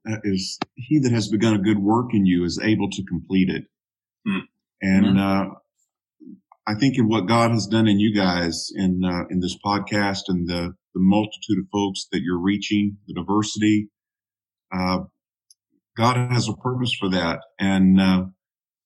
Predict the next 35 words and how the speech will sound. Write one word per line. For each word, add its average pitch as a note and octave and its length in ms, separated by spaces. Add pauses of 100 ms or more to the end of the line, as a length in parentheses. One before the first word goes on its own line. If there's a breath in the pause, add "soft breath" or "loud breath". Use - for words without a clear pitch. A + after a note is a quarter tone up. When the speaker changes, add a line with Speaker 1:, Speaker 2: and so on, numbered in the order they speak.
(180)
Speaker 1:
I G#2+ 120
don't A2 100
know A2+ 160
where A2 140
your G2+ 240
heart A2+ 220
is G#2+ 200
for G2+ 140
your F#2 160
future, A2+ 480
but G2 300 (400)
whatever C3 300
God B2 280
intended G#2+ 680
when G2+ 140
he, F#2+ 100 (120)
when G2+ 120
you G2 80
started G#2+ 460
this, F#2+ 500 (100)
uh, F#2+ 140
he's A#2+ 300
able G#2 220
to F#2+ 100
bring G#2+ 180
it G#2 140
to - 180
completion. F#2 600 (340)
I A2+ 40
remember A#2+ 420
a G2 40
song, A2 600 (520)
um, F#2+ 520
years B2 280
ago E2+ 440